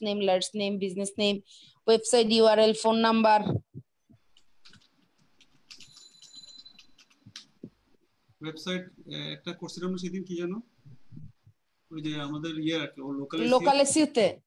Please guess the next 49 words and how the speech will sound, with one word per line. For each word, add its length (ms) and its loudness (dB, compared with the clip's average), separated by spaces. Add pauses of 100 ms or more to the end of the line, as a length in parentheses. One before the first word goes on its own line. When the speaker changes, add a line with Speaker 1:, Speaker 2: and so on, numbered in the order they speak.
(360)
Speaker 2:
হ্যাঁ, 180 -6
হ্যাঁ। 200 -6 (500)
Speaker 1:
ওটা 160 0
যান 320 4
আপনার 220 2
local 260 4
SEO 260 2
র 40 2
ইয়েতে, 460 2 (440)
বিজ-, 460 -6
আহ, 140 -8
Speaker 2:
এই 1300 -18
খান 80 -2
Speaker 1:
বিজনেস 420 2
Speaker 2:
ভুলে 280 -4
গেছি, 120 -4
আমার 240 -2
বলো 240 -6
কেমনে 300 -8
জানি 240 -8
যায়? 140 -10 (880)
Speaker 1:
ওই 140 4
যে 160 4
ভাইয়া 360 6
ডট 360 4
গুলি 220 6
আছে 200 4
না 100 6
আপনার 240 2 (200)
নামের 280 4 (120)
পাশের 340 2
ডট 220 6
গুলি, 320 2 (240)
Sorry 200 4
আপনার 200 4
ছবির 280 4
পাশের 260 4
ডট 220 4
গুলি, 220 6
হ্যাঁ 120 6
ডটে 260 4
click 200 2
Speaker 2:
হ্যাঁ, 100 0
Speaker 1:
করেন। 200 4
এই 600 -6
Speaker 2:
হ্যাঁ। 100 2
Speaker 1:
যে 100 4
my 180 4
business, 380 -2